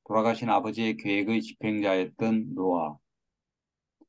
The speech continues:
그리고 거주하는 두 생명운반자를 넣어서 열두 명의 회원으로 구성되었다. 다음 행위는 유라시아 관리자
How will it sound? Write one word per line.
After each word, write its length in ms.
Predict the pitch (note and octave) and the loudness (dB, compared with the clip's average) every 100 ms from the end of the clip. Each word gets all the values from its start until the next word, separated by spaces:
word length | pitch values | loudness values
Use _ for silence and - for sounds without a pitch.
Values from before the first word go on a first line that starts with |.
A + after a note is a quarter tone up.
| _ _ _ _ _ _ _ | _ _ _ _ _ _ _
그리고 320 | B2 C3 C#3 | 6 8 6
거주하는 760 | C#3 B2 C3+ A#2+ A2 A#2 B2 - | 4 4 6 8 6 4 0 -4
두 180 | A2+ | -6
생명운반자를 1000 | A2+ C#3+ C#3+ C3+ B2+ A#2 A2+ G#2+ G#2 G#2 | 2 6 10 10 10 8 4 4 2 0
넣어서 540 | G2 G2 F#2+ A2+ G#2 E2+ | 0 0 0 0 0 0
열두 280 | G2+ A2 A#2+ | -4 -4 0
명의 300 | A#2 A2 G#2 | 2 2 0
회원으로 580 | F#2+ A#2+ A2+ G2+ G#2 A2+ | 0 0 0 0 -2 -4
구성되었다. 880 | - - - - E2 C#3 F2 D#2 D2+ _ _ _ _ _ _ _ _ _ _ _ _ _ _ _ _ _ _ _ _ _ _ _ _ _ _ _ _ _ _ _ _ _ | -8 -10 -10 -8 -10 -10 -10 -12 -12 _ _ _ _ _ _ _ _ _ _ _ _ _ _ _ _ _ _ _ _ _ _ _ _ _ _ _ _ _ _ _ _ _
다음 280 | - A2+ C3 | 0 6 8
행위는 560 | B2 A2+ A2+ A#2+ - - - B2 | 8 8 6 4 4 0 -4 0
유라시아 460 | A#2+ C3+ C3+ B2 | 6 6 6 2
관리자 560 | G2 G#2 A2 A#2 A2 | 2 -2 0 2 2